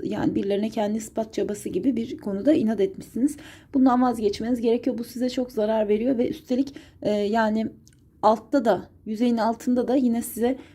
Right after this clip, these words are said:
tehlike olabilecek, canınızı yakabilecek şeyler var diyebilirim. İnadınızdan vazgeçmeniz lazım. Ne konuda inat ediyorsanız.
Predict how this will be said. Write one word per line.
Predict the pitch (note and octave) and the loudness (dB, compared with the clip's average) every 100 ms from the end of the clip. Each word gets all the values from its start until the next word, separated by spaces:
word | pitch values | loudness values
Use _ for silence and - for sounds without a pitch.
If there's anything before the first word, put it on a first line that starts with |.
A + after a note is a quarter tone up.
| - | -6
tehlike | - G#3 A#3 C4 | 0 0 2 4
olabilecek, | G#3 F#3+ F3 C4 D4 | 4 4 2 2 2
canınızı | B3+ A#3+ G#3+ G3 | 2 0 0 -2
yakabilecek | A#3 B3 G3 G#3 C#4 D#4 | -2 -2 -4 -2 -2 0
şeyler | - A3+ A3+ D4+ | 2 2 4 2
var | A#3+ A#3 G3 | 4 2 2
diyebilirim. | G3+ G3 G3 B3+ C4+ - - - - - - - - | -2 -2 0 0 0 -6 -20 -20 -20 -20 -20 -20 -12
İnadınızdan | G#3+ A3 G3 G#3 G#3 - A#3+ A3 | -6 -4 -4 -4 -4 0 0 2
vazgeçmeniz | G#3 G#3+ G3+ G#3 G#3+ G#3 | 0 -2 -4 -4 -4 2
lazım. | G3+ G3+ A#3 | 2 2 0
Ne | A3 | -2
konuda | A3 G3+ G3 | -2 -4 -2
inat | A#3 G#3+ A3 | 0 0 -2
ediyorsanız. | G#3 G#3+ G#3 G3+ F#3+ F#3+ | -2 -2 -2 -4 -8 -10